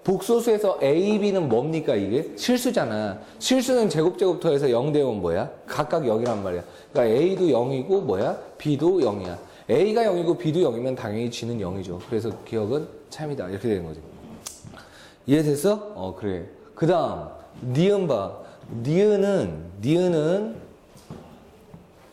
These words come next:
실제로 G의 제곱이면 뭔데? G의 제곱이면 얘의 제곱이잖아. 그러니까 얼마요? A의 제곱 마이너스 B의 제곱 더하기 얼마?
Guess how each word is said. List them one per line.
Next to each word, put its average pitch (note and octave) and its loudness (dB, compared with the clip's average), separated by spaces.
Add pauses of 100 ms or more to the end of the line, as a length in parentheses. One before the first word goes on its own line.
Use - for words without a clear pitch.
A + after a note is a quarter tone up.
(580)
실제로 E3+ 2 (220)
G의 G3 4
제곱이면 D#3 0
뭔데? F#2 -4
G의 D#3 2
제곱이면 G2 -4
얘의 D#3 4
제곱이잖아. A2+ -2
그러니까 B2 0
얼마요? A2+ 0 (440)
A의 D3 4
제곱 B2+ 0
마이너스 A2+ -2
B의 B2 2
제곱 D#2+ -4 (400)
더하기 B2 0
얼마? A#2+ 0